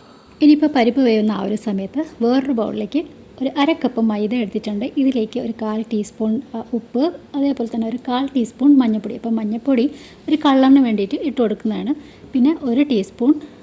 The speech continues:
നെയ്യും കൂടെ ചേർത്തിട്ട് ഒന്ന്, ആ, മിക്സ് ചെയ്തതിന് ശേഷം ഇതിലേക്ക്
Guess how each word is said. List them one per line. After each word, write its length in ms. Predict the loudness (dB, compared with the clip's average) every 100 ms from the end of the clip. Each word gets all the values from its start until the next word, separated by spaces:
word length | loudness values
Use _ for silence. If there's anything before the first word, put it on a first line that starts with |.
| 2
നെയ്യും 260 | 6 8 8
കൂടെ 120 | 6
ചേർത്തിട്ട് 500 | 2 0 -2 -6 -8 -8
ഒന്ന്, 320 | -4 -2 -2 -2 -12 -12 -10
ആ, 240 | -8 -6 -2
മിക്സ് 260 | -2 -2
ചെയ്തതിന് 300 | -2 0 0
ശേഷം 400 | 0 -4 0 0 0 -8 -12 -4
ഇതിലേക്ക് 360 | 0 0 -2